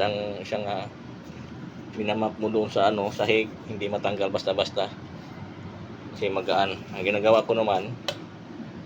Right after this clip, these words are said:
at talagang inapakan ko sa paa itong map head. Tapos, ah, kinukuskus ko yung dumi para matanggal.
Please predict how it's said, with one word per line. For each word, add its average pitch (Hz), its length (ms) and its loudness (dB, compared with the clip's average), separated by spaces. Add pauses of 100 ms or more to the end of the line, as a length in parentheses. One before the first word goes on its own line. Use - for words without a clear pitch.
at - 160 -6
talagang 101 320 4
inapakan 107 480 4
ko 107 80 -2
sa - 120 0
paa 98 200 6
itong 101 400 2
map 98 240 2
head. 101 240 4 (1040)
Tapos, - 400 -4
ah, 87 160 0 (160)
kinukuskus 104 560 -4
ko 104 160 0
yung 101 240 2
dumi 101 400 0
para 90 560 0 (1600)
matanggal. 92 560 2